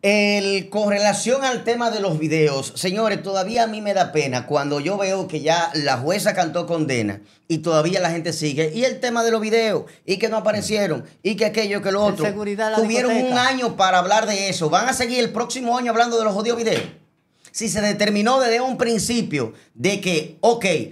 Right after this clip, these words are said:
Speaker 1: si hay videos, los videos no cuentan de nada porque el hecho no pasó frente al bar, fue afuera, lejos de ahí.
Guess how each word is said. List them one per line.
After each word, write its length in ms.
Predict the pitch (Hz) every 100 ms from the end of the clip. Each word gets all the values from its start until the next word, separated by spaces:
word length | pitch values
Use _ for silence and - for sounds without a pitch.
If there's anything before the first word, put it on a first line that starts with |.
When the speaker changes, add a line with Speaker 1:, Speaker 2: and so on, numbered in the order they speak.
| - _ _
Speaker 1:
si 320 | - 196 196
hay 220 | 269 320
videos, 640 | 294 247 208 170 165 160 196
los 180 | 208
videos 260 | 214 247 262
no 160 | 254 -
cuentan 480 | 262 254 247 247
de 120 | 220 208
nada 440 | 262 240 165 -
porque 340 | 196 185 190 196
el 80 |
hecho 320 | 226 247 226 214
no 180 | 233
pasó 360 | 233 220 233 233
frente 360 | 208 233 220 208
al 120 | 202
bar, 380 | 214 214 160 -
fue 220 | - 226 240
afuera, 600 | 208 202 247 247 190 170
lejos 340 | 226 240 196
de 100 | 196
ahí. 320 | 202 196 -